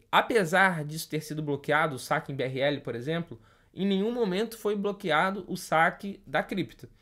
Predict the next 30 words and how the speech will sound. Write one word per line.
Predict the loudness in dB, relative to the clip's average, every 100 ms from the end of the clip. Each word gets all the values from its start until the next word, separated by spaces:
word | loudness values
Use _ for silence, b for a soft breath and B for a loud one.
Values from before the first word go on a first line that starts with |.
| b b b -20
Então, | 0 2
você | 2 -2
conseguia | -4 -4 -4 -2 0 2 0 -6
sacar | -2 -2 2 2
a | 2
sua | -2 -4
cripto | -2 -8 -8
pra | -10
uma | -4 0
outra | 0 -2 -6
exchange, | -8 -8 -6 -6
dessa | -6 -4 -2
outra | 0 -2 -4
exchange | -6 -6 -4 -4 -4
fazer, | -4 -2 -2 -4
por | -2
exemplo, | -4 -4 -6 -6 -6 -6
o, | -4 -2 -4
a |
conversão | -4 -4 -4 -4 -6
pra | -4 -2
real | 2 2 2
e | 0
o |
saque | -2 -4 -4
de | -4
real | 0 0
pra | -2
sua | -6 -8
conta. | -6 -8 -10